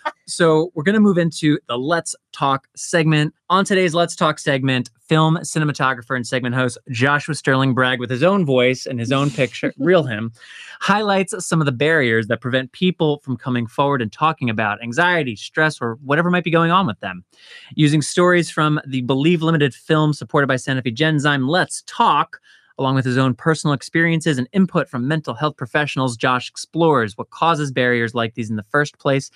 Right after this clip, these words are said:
Speaker 1: and offers up some ideas for what we can do about 'em.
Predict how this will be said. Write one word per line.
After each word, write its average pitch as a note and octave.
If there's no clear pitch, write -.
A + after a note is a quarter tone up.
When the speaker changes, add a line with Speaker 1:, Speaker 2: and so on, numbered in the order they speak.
Speaker 1:
and D#3+
offers A3
up C3
some C3
ideas D3+
for -
what B2+
we E3
can E3
do C#3+
about A#2+
'em. F2